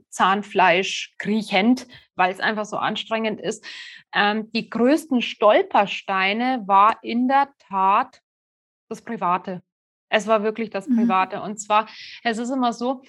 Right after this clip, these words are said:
Speaker 1: jedem, den ich sag, „Oh, ich arbeite mit meinem Mann zusammen“, der sagt dann, „Ach, hast du's gut, ist ja super genial, ähm, dass ihr euch die Arbeit teilt.“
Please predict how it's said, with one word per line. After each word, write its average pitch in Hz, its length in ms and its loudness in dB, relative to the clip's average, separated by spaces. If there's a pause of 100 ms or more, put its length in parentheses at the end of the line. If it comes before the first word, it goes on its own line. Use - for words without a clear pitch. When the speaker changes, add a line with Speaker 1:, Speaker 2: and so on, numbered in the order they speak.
(200)
Speaker 1:
jedem, 233 280 -2
den 240 140 -2
ich 233 160 -4
sag, 226 320 0
„Oh, 208 200 -2
ich - 200 -6
arbeite 226 300 2
mit 214 160 -6
meinem 202 260 -4
Mann 202 220 0
zusammen“, 208 500 -6
der 202 120 0
sagt 202 280 -2
dann, 202 240 -2 (640)
„Ach, 233 160 4
hast 220 260 0
du's 240 240 -2
gut, 226 300 -2
ist 214 180 -4
ja 214 100 2
super 233 380 2
genial, 202 680 2
ähm, 202 260 0
dass 196 200 -6
ihr 226 100 -2
euch 196 160 -2
die - 160 -12
Arbeit 190 380 2
teilt.“ 190 300 -2